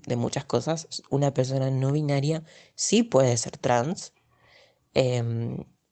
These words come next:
esa sería mi respuesta. Sí puede serlo, pero no necesariamente lo es. Em,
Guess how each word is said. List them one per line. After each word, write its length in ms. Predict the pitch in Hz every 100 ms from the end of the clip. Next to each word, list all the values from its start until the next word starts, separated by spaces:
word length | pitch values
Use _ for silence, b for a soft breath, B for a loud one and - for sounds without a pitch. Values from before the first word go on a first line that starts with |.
| _ -
esa 180 | 123 131
sería 280 | 127 127
mi 200 | 120 123
respuesta. 560 | 139 117 117 117 - 135
Sí 180 | - 151
puede 440 | 135 - 156 175
serlo, 520 | 131 - 113 110 131 175 _ _ -
pero 180 | 135
no 100 | 135 139
necesariamente 680 | 151 135 131 135 131 131
lo 200 | 127 120 113
es. 400 | 110 - - - _ _ b b b b b b _ _ _ _ _ -
Em, 760 | 135 139 127 127 123 123 120